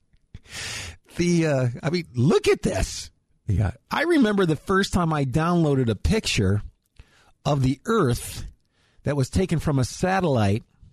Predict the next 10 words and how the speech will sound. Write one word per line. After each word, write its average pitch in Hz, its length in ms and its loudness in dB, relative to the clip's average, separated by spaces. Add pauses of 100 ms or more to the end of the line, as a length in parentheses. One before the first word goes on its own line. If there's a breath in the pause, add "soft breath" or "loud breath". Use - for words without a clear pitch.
(360)
by 120 360 0
one 139 180 2
of 120 80 2
the, 117 120 -2
uh, 104 160 -6 (220)
was 117 200 0
one 143 160 0
of 160 80 2
nasa's 139 380 0
satellites, 101 720 0